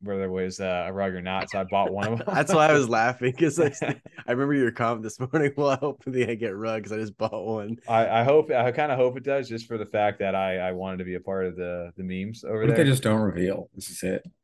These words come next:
Speaker 3: This is all
Speaker 1: Yeah,
Speaker 3: they, <laughs> this is
Speaker 1: that'd
Speaker 3: it.
Speaker 1: be even better.
Speaker 3: <laughs> That's all they made. Exactly.
Speaker 1: Um,
Speaker 3: Right at that point, just be like,
Speaker 1: it's
Speaker 3: "All right."
Speaker 2: What if they
Speaker 1: it
Speaker 2: go on
Speaker 3: Listen
Speaker 2: a,
Speaker 3: to me.
Speaker 2: what if they go on a sick run? 'Cause there's only
Speaker 1: That, that's what I'm
Speaker 2: two thousand
Speaker 1: kinda
Speaker 2: of them.
Speaker 1: banking on, the
Speaker 2: They're
Speaker 1: fact
Speaker 2: only
Speaker 1: that the memes were
Speaker 2: eighty-eight right now, and they go on a
Speaker 1: the
Speaker 2: sick little run.
Speaker 1: My
Speaker 2: There's
Speaker 1: thing was
Speaker 2: two thousand of
Speaker 1: that
Speaker 2: them.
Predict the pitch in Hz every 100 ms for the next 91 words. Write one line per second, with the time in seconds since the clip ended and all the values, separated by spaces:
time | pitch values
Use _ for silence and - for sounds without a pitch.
0 | - 127 135 - 139 165 247 110 - -
1 | 254 233 - 135 156 131 - 131 135 131
2 | 113 117 101 160 135 - 151 - 135 120
3 | 131 104 120 113 127 123 104 95 110 110
4 | 101 107 117 110 101 107 - 117 107 101
5 | 113 107 101 101 - - 302 - - -
6 | - 165 135 123 117 - _ - - 127
7 | 156 185 165 - - 120 - 95 92 82
8 | 104 92 107 110 104 117 - - 160 -
9 | 165 156 120 135 135 113 104 98 - 127
10 | 131 117 117 135 139 120 120 113 107 101
11 | 92 90 82 87 101 101 98 123 123 123
12 | 107 98 90 78 73 87 _ _ - 120
13 | 139 165 170 156 143 120 113 107 85